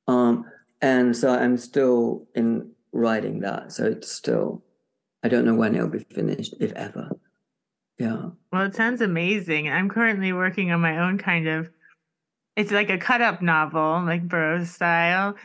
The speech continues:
Speaker 2: but it also has, like, scenes from real life. And it started to become more surreal. So now I feel, like, inspired, where, like, it's okay that it's going that direction,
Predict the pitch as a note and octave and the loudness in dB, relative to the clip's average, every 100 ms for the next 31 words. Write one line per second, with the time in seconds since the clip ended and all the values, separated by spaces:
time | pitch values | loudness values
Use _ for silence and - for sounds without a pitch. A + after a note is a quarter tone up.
0 | - - F#3+ F#3 E3+ F#3 G3+ F3 E3 E3 | -20 -4 0 2 2 2 -2 0 0 -2
1 | - F#3+ F#3+ E3+ F#3 F3+ E3+ D#3 D3 D#3+ | -2 0 0 0 -2 0 0 0 0 0
2 | G#3 - - - F3+ F3 F3 _ G3+ G3+ | -2 -6 -20 -6 -2 -2 -4 _ -4 -4
3 | - G#3 G3+ A3+ G#3 G#3 G#3 G3+ G3+ G3 | -2 2 2 2 0 0 0 2 2 2
4 | F#3+ G3 - - G3 F3+ F#3 F#3 G#3+ B3 | 2 2 0 -2 -2 0 0 0 0 0
5 | C#4+ F4 - - - G3+ G3 G3 G3 A3+ | -2 -6 -16 -6 0 2 4 4 2 2
6 | G#3 F3+ F3+ F3+ F#3 - E3+ F#3+ F3+ F3 | 0 2 0 0 -2 0 2 4 4 2
7 | F3 G#3 G#3 G#3 A#3 G#3+ G3 F3+ E3 E3 | 2 0 2 2 2 0 2 2 0 0
8 | F3+ E3+ E3 E3+ F3+ D#3 E3 F3 G#3+ | 0 2 2 0 0 0 0 -2 0